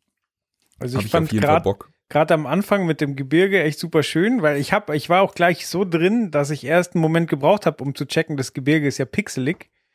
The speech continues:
Speaker 2: Ja.
Speaker 1: Aber so im Großen und Ganzen muss ich sagen, Tales of the Neon Sea sieht einfach um Welten atmosphärischer aus.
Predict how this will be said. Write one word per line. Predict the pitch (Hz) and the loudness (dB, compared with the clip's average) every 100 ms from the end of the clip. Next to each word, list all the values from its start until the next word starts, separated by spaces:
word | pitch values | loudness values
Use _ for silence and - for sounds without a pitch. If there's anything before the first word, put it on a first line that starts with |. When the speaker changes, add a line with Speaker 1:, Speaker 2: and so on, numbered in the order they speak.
| _ _ _ _ _ - | _ _ _ _ _ -8
Speaker 2:
Ja. | 107 - - | -8 -6 2
Speaker 1:
Aber | 147 139 147 151 147 90 87 120 | 2 4 4 4 2 -2 -8 -12
so | 127 147 | -2 0
im | 151 | 2
Großen | 143 170 170 | 2 2 2
und | 156 | 2
Ganzen | 147 185 208 | 2 2 0
muss | 196 | 0
ich | 175 | 0
sagen, | 185 175 | 0 0
Tales | - 165 160 | 2 0 0
of | 160 | 0
the | 151 | 0
Neon | 147 165 175 | 2 2 0
Sea | - 175 175 165 | -2 -2 0 0
sieht | 131 143 | -2 -2
einfach | 143 147 151 131 - - _ _ _ _ _ - | 0 2 2 0 -4 -20 _ _ _ _ _ -4
um | 139 131 120 | -2 -2 2
Welten | 139 156 170 175 | 4 4 2 -2
atmosphärischer | - - 139 - 143 160 135 - 127 | -4 -4 -4 0 2 4 2 -2 -4
aus. | - 117 107 | -4 -6 -6